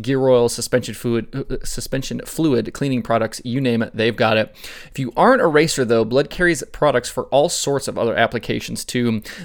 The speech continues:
They can help you out with your four-stroke or two-stroke motorcycle. They've got products for road bikes, A T Vs, and U T Vs. So if you're taking the four-wheeler or side-by-side out this fall to go off-roading or for hunting, get it ready for the trails with some Blood lubricants.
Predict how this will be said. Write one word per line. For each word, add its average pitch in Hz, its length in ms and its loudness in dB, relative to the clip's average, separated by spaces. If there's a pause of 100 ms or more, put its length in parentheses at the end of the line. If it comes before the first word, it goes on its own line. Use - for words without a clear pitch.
They 127 80 -4
can 135 100 -2
help 135 220 0
you 131 80 4
out 123 100 6
with 117 140 -8
your 113 100 -4
four-stroke 131 720 0
or 131 160 0
two-stroke 123 500 -4
motorcycle. 143 680 0
They've 120 160 -4
got 110 180 -2
products - 300 -2
for 113 120 -8
road 123 300 2
bikes, 127 420 0
A 123 140 -2
T 127 160 -8
Vs, 113 380 -4
and 117 280 -2
U 110 280 -4
T 120 200 -6
Vs. 110 360 -6 (320)
So - 100 -6
if 135 80 0
you're 127 80 -2
taking 151 300 0
the 127 80 0
four-wheeler 139 520 2
or 123 160 -2
side-by-side 117 760 2
out 123 300 2
this 120 160 -4
fall 120 260 -2
to 113 140 -6
go 117 220 0
off-roading 117 560 0
or 120 260 2
for 113 80 -6
hunting, 117 500 -4
get 123 140 2
it 92 60 -6
ready 120 180 2
for - 120 -10
the 110 60 -4
trails 113 440 -2
with 113 120 -8
some 117 160 -6
Blood 113 320 -4
lubricants. 117 600 -4